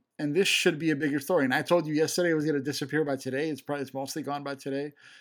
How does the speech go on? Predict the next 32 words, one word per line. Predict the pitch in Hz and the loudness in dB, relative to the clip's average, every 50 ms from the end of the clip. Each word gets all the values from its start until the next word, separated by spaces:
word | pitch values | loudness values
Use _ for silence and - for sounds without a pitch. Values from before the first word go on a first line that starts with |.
| - _ | -16 _
with | - 135 135 | -8 -6 -2
all | 139 131 131 | -2 0 0
the | 131 | 0
other | 131 131 147 | -2 -2 -4
stuff | 139 - 151 139 - | -4 -6 -6 -6 -6
that's | 143 - | -8 -6
happening. | - 156 156 151 160 165 160 156 | -6 -6 -6 -6 -8 -8 -8 -6
But | 139 127 120 - - _ _ _ _ _ _ _ _ _ _ _ _ _ _ _ _ _ _ - 131 | -4 -4 -6 -6 -10 _ _ _ _ _ _ _ _ _ _ _ _ _ _ _ _ _ _ -10 -6
this | 139 156 131 135 | -4 -4 -2 -2
is | 139 131 | 0 0
impeachable. | 139 135 135 160 180 175 - 180 175 185 185 175 | 0 0 0 -2 -2 -2 -2 0 2 4 4 4
This | 143 156 135 - | 2 0 -2 -2
is, | 147 135 123 113 - - | -2 -2 -2 -4 -6 -4
I | 139 139 | -4 -4
think | 127 143 143 135 117 | -2 -2 -4 -4 -4
you | 127 | -6
should | 123 - 139 123 | -6 -6 -6 -6
be | 123 123 120 | -6 -6 -6
in | 117 117 | -6 -6
jail. | - 143 147 147 147 147 143 | -4 -2 0 0 0 0 0
And | 131 123 120 - 151 | -2 -4 -6 -4 -2
I | 156 | -2
just | 156 160 147 127 | 0 0 2 6
don't | 170 175 185 185 | 6 6 6 6
know | 180 180 175 | 4 4 4
what's | 165 156 156 143 - | 6 6 4 4 2
gonna | - 165 151 135 | 0 0 0 0
come | 135 - 147 156 | -2 -2 -4 -4
of | 170 175 180 | -4 -4 -4
it. | 180 170 139 | -4 -4 -4
Maybe | 131 131 135 139 147 135 | -2 -4 -2 -2 -2 -4
nothing. | 117 104 123 - 156 156 165 165 | -4 -4 -6 -8 -8 -8 -10 -12